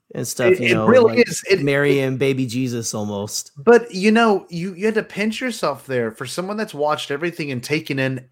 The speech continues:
Speaker 2: everything. Like,
Speaker 1: It, it was
Speaker 2: dude.
Speaker 1: hard to see these Clone Wars characters, honestly. I'll tell you, it was hard to see them in live action 'cause there were moments where my brain was making it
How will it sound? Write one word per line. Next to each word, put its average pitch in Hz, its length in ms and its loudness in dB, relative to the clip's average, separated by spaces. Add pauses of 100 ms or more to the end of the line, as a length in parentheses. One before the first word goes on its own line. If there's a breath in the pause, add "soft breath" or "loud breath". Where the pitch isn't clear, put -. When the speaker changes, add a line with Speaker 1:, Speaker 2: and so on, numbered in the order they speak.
Speaker 2:
everything. 104 800 -4 (880)
Like, 143 360 2 (480 loud breath)
Speaker 1:
It, 196 120 -4 (160)
it 226 180 4
was - 160 6
Speaker 2:
dude. 240 80 4
Speaker 1:
hard 262 180 4
to 220 80 2
see 240 280 4
these 226 180 4
Clone 202 320 4
Wars 214 220 2
characters, 143 480 0
honestly. 151 420 2
I'll 151 180 4
tell 196 240 4
you, 185 140 2
it 135 180 2
was 196 140 2
hard 190 300 4
to 156 80 -4
see 220 320 0
them 170 180 0
in 139 80 -2
live 139 240 -4
action 170 400 -2
'cause 127 160 -4
there 170 100 0
were 196 60 4
moments 185 380 2
where 165 80 0
my 143 140 2
brain 139 360 0
was 151 180 -4
making 151 360 -4
it 131 240 -8